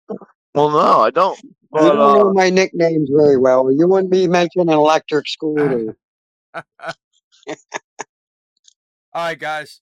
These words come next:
Speaker 2: No.
Speaker 3: I'm gonna have to
Speaker 2: Well,
Speaker 3: call
Speaker 2: we'll
Speaker 3: it
Speaker 2: give it
Speaker 3: early
Speaker 2: a whirl
Speaker 3: tonight.
Speaker 2: tomorrow. I don't know. We'll,
Speaker 3: Yeah.
Speaker 2: we'll do our best tomorrow.
Speaker 3: Yeah,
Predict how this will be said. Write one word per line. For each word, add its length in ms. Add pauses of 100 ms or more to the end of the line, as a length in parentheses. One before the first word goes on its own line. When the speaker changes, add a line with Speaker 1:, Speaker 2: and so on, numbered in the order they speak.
(140)
Speaker 2:
No. 120
Speaker 3:
I'm 240
gonna 200
have 180
to 160
Speaker 2:
Well, 220
Speaker 3:
call 20
Speaker 2:
we'll 140
Speaker 3:
it 40
Speaker 2:
give 160
it 120
Speaker 3:
early 0
Speaker 2:
a 80
whirl 400
Speaker 3:
tonight. 0
Speaker 2:
tomorrow. 580
I 180
don't 160
know. 160
We'll, 300 (720)
Speaker 3:
Yeah. 60 (460)
Speaker 2:
we'll 120
do 180
our 160
best 400
tomorrow. 440 (320)
Speaker 3:
Yeah, 60